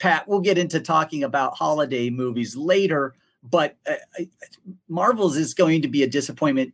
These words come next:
no matter if it opens November third or November tenth.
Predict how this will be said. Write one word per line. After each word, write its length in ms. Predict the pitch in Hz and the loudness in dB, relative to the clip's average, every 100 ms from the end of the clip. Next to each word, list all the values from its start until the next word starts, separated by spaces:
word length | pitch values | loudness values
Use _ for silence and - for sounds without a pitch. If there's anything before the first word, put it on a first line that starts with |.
| 143 | -2
no 120 | 135 | 0
matter 220 | 139 143 | 4 4
if 80 | 139 | 2
it 80 | 131 | 0
opens 420 | 131 123 117 - | 0 0 -4 -4
November 360 | 120 117 110 | -2 -2 -2
third 460 | 110 247 240 226 190 - | -2 2 2 2 -4 -6
or 100 | 147 | -2
November 440 | 139 135 127 120 120 | 0 2 2 0 -2
tenth. 440 | - 143 180 - | -2 -4 -4 -10